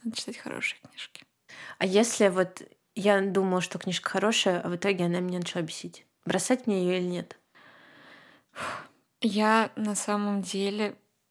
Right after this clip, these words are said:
Speaker 1: почти всегда дочитываю. Через боль, <laughs> страдания, но я не знаю почему. Ну,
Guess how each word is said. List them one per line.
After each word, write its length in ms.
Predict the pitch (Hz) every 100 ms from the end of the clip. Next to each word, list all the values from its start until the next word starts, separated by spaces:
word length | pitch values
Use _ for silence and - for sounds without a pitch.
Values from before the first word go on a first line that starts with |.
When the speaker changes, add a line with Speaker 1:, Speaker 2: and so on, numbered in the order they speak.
| -
Speaker 1:
почти 840 | 208 202 - - - - 202 196 - -
всегда 380 | - 202 202
дочитываю. 680 | 185 160 - - - 247 254 - _ _ _ _ _
Через 360 | - 202 247 226
боль, 360 | 180 208 220 285 240 269 - 330
<laughs> 460 | 381 349 311 262 -
страдания, 840 | - 226 214 190 208 220 220 196
но 340 | 190 190 185 - _
я 280 | 214 208 226
не 120 | 220
знаю 220 | 196 196
почему. 440 | 175 - 190 185 190 _ _
Ну, 240 | 233 233